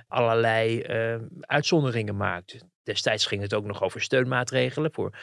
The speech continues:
bijvoorbeeld ondernemers of andere mensen die door de coronacrisis nog, nog schade, eh, ondervonden op dat moment. En dat het dus heel ingewikkeld is dat op het moment dat mensen hun bedrijf door,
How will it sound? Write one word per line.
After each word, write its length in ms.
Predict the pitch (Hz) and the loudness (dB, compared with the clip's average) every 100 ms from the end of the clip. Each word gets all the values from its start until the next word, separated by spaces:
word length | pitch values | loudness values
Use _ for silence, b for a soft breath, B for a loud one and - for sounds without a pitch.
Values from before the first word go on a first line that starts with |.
| B B - | B B -6
bijvoorbeeld 340 | 107 107 113 | -2 0 0
ondernemers 600 | 110 107 107 120 139 127 | 0 2 4 4 2 -2
of 100 | 113 | 0
andere 300 | 117 120 110 | 0 0 0
mensen 360 | 113 113 - 104 | 0 0 -2 -4
die 120 | 107 | -2
door 100 | 104 | -2
de 60 | 101 | 0
coronacrisis 720 | 104 117 117 - 110 107 98 | 2 2 2 -2 -2 -2 -4
nog, 280 | 104 98 - | -6 -8 -12
nog 200 | 110 - | -8 -4
schade, 480 | - 120 131 135 120 | 0 0 2 2 0
eh, 520 | 85 104 113 - - | 0 0 -2 -6 -6
ondervonden 540 | 127 123 - 135 127 139 | -4 -2 0 0 -2 -2
op 60 | |
dat 160 | 120 - | -4 -6
moment. 380 | 107 107 120 - B B B B | -8 -6 -8 -10 B B B B
En 160 | 123 | 2
dat 160 | 113 113 | 2 2
het 260 | 104 - - | 0 -2 -6
dus 200 | 113 107 | -4 4
heel 340 | 120 127 117 | 8 8 8
ingewikkeld 580 | - 110 - 127 139 123 | 4 0 2 2 0 -2
is 140 | 104 | -2
dat 160 | 110 98 | -2 -4
op 60 | 107 | -4
het 80 | 110 | -2
moment 380 | 113 117 110 | 0 0 -2
dat 160 | 107 104 | -2 -2
mensen 600 | 117 110 - 104 90 - B B | 0 0 0 -2 -4 -10 B B
hun 160 | - 110 | -2 -2
bedrijf 560 | 101 110 123 120 - - | 0 2 4 4 0 -4
door, 380 | 117 110 101 | 2 4 2